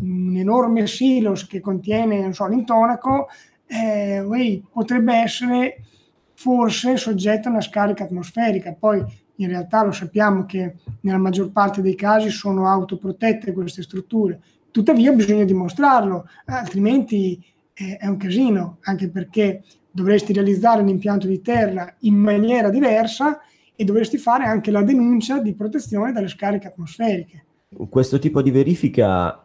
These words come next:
Speaker 2: si fa attraverso una tabella, eh, la può fare chiunque o bisogna farla fare al progettista di turno?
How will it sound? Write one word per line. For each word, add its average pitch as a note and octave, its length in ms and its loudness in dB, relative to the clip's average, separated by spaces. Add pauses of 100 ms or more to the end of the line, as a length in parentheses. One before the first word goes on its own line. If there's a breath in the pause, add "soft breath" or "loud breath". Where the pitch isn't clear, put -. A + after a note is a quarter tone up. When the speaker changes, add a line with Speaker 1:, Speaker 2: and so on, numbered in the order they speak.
Speaker 2:
si G2+ 160 -6
fa G#2 180 0
attraverso G#2 560 -2
una A#2 160 0
tabella, B2 840 2
eh, C#2+ 340 -8
la G2+ 120 -6
può A#2 140 -6
fare A2 240 -4
chiunque C3+ 720 0
o A2 180 2
bisogna G2 280 -2
farla G2 200 -4
fare F#2+ 260 -2
al F#2+ 160 -2
progettista G2+ 500 -2
di F#2 100 0
turno? F#2+ 400 -6